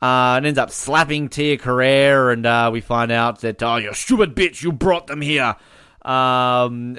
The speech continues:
you're flirting with this guy," and that's my Arabic accent, apparently. Um, so we're, we don't know much about him yet, but, "Oh no, they're evil," 'cause he's even more evil. 'Cause again,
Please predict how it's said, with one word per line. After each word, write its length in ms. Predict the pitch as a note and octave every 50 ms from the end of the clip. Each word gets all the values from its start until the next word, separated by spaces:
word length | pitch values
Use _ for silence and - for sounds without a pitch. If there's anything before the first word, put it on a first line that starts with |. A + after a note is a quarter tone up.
| - C#3
you're 200 | C3+ C3+ D3 C#3+
flirting 480 | - - F#3+ G#3 G#3 G3 C#3 E3 F3+
with 160 | E3+ E3 D3+ D3
this 160 | D#3 C3+ -
guy," 400 | - D#3+ D3 C#3 C3 B2 A#2 A#2
and 180 | A#2 A2+ A2+
that's 200 | A#2 A#2 - -
my 180 | - A2 G#2 G#2
Arabic 340 | G#2+ G#2+ A2 G#2+ G2+ G2+ -
accent, 360 | G#2+ G#2+ - - - G#2 G#2
apparently. 500 | G2+ - G#2 G2+ G#2 G#2 A2 G#2+ G#2 G2+ _ _ _ _ _ _ _ _ _ -
Um, 1000 | G#2 A2+ A2+ A2+ A2+ A2+ A2+ A#2 A#2 A#2 A#2 A#2 A#2 A#2+ A#2+ A#2+ A#2 A#2 B2 A#2+ - D2+ F#2+
so 800 | - - - A#2+ A#2 A#2 A#2 A2+ A#2 A2+ A2+ A2+ A2 A2 A2 A2 G#2+
we're, 340 | G2+ A2+ A2+ A2 A2 A2 G#2+ G#2+ _ _ _ -
we 160 | A#2 A#2 A2+
don't 160 | A2 A2+ G#2+
know 120 | G#2+ G#2+ G#2
much 220 | G#2 G2+ - -
about 260 | A2+ F3+ A3+ A#3+ A3+
him 120 | A3+ G#3+ A3
yet, 180 | A3 A3 G#3
but, 140 | - - F2
"Oh 180 | A#2 C#3+ D3+ D3
no, 180 | C#3 C#3+ D3+
they're 180 | C3 B2 A#2 B2+
evil," 420 | C#3 C#3+ C3 C3+ C#3 C#3 C3+ B2+ A2+
'cause 200 | G#2 - A2+ G#2
he's 120 | G#2 G2+ A2
even 180 | A#2 A2+ A2
more 180 | A2+ A2+ A2+ A2+
evil. 200 | A2+ A2 A2+ A2+
'Cause 180 | - - A2+ A#2
again, 260 | D#3 F#3 G#3 F3+